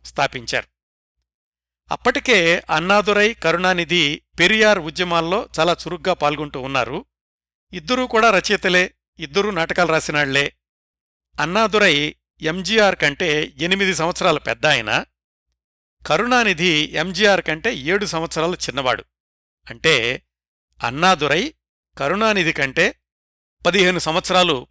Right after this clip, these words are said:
పెద్దాయన. ఇద్దరూ కూడా పెరియార్ అనుచరులే అయినప్పటికీ ఆయన భావాలతో పూర్తిగా ఏకీభవించినా వాటిని ప్రజల్లోకి తీసుకెళ్లే వ్యవహార శైలిలో అన్నాదురైకి కొన్ని స్పష్టమైన అభిప్రాయాలు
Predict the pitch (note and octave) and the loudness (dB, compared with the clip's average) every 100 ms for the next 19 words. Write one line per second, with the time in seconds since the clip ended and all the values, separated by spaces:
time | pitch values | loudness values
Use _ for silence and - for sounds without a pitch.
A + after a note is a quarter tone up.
0 | C3 B2 C#3 G#2+ A#2+ G3 _ _ _ _ | -4 2 2 2 0 -2 _ _ _ _
1 | _ _ _ _ - E3 E3 C4 B3+ G#3 | _ _ _ _ -8 -6 0 0 0 0
2 | G3 G3 G#3 _ _ - E3+ G#3 G#3 G3+ | 2 2 2 _ _ 0 2 6 6 4
3 | D#3+ E3+ - E3+ F3+ D#3 E3 - D#3 - | 0 -2 -2 2 4 4 2 0 -4 -2
4 | G#3+ D3 D3 - _ _ _ _ _ - | 0 2 0 -2 _ _ _ _ _ -2
5 | C3 D3+ D3 A2+ C#3 F#3 G#3 G#3 G#3 G3 | 2 2 0 0 0 4 4 4 -2 -6
6 | - F#3+ A#3 - A3+ A3+ F3+ F#3+ G3 E3+ | -8 -10 -6 0 4 4 4 2 0 0
7 | E3+ E3 F#3 G3 C#3 D3 - _ _ _ | -2 -2 2 4 2 0 -8 _ _ _
8 | _ _ A#2+ D3+ G#3+ A3+ B3+ - _ - | _ _ 0 0 0 -2 -2 -6 _ -2
9 | C#3+ A#3+ A#3+ A3+ G#3 G3+ F#3 D#3 G3 F3+ | 0 2 2 2 -2 -4 -6 -8 -2 -2
10 | E3+ E3+ C#3+ C#3 F3 D#3+ G#3 G#3 - D#3 | 0 -2 -2 -4 -2 0 0 0 0 -2
11 | D#3+ D#3+ D#3+ _ _ _ _ _ _ D3 | 0 0 -2 _ _ _ _ _ _ -4
12 | F#3 A3+ G#3+ F#3 E3 F3 A3+ F3+ B2 _ | 2 4 4 2 2 2 -2 -4 -4 _
13 | - F3+ E3 - - D3 - G3+ F3+ B2+ | -6 -2 -2 -4 -4 -4 -2 -2 0 -2
14 | D3+ C#3+ C3 C3 E3 | -4 -2 0 0 -2